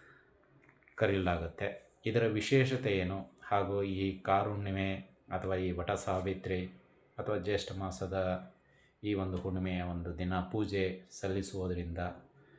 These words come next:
ಯಾವ ರೀತಿಯ ಫಲಾಫಲಗಳು ನಮಗೆ ಪ್ರಾಪ್ತಿಯಾಗುತ್ತೆ ಎಂಬುದನ್ನು ತಿಳಿದುಕೊಳ್ಳೋಣ.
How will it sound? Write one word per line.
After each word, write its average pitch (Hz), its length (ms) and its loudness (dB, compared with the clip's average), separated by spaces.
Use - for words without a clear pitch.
ಯಾವ 101 260 4
ರೀತಿಯ 92 300 -2
ಫಲಾಫಲಗಳು 92 840 0
ನಮಗೆ 85 520 -2
ಪ್ರಾಪ್ತಿಯಾಗುತ್ತೆ 87 840 -2
ಎಂಬುದನ್ನು 82 1000 -8
ತಿಳಿದುಕೊಳ್ಳೋಣ. 73 580 -4